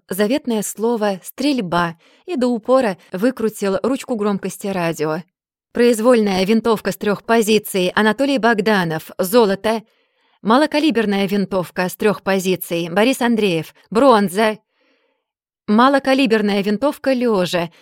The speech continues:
Борис Андреев, серебро. Пистолет пятьдесят метров, Алексей Нестеров". К сожалению, выбыл из соревнований с четвёртым результатом.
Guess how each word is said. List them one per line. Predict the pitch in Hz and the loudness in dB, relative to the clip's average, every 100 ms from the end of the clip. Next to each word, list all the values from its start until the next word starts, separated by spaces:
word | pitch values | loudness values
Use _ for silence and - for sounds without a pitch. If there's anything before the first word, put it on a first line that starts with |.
| - | -2
Борис | 202 208 247 - | 2 2 0 -2
Андреев, | 240 233 226 180 156 - _ | -2 0 0 0 -4 -8 _
серебро. | - 269 277 214 208 147 147 _ _ _ _ - | -6 0 0 2 0 -2 -6 _ _ _ _ -4
Пистолет | 214 - 208 196 294 - | -4 -2 0 2 0 -2
пятьдесят | 233 196 - 233 - | -4 -2 -2 -4 -2
метров, | 208 170 - 170 202 | -4 -4 -6 -8 0
Алексей | 202 - 240 233 | 0 0 0 2
Нестеров". | 208 175 - 175 180 - _ _ _ _ _ _ _ _ | 0 -2 -4 -6 -6 -12 _ _ _ _ _ _ _ _
К | - | -4
сожалению, | 214 214 254 269 233 208 | -2 0 0 2 2 0
выбыл | 190 262 185 185 | 0 0 0 -2
из | - | -2
соревнований | 220 208 214 240 302 233 190 _ | -2 -2 0 0 2 0 -2 _
с | - | -10
четвёртым | - 247 233 208 214 208 | -6 -2 -2 -2 -2 0
результатом. | 214 208 196 190 175 175 | 0 -2 -4 -4 -4 -6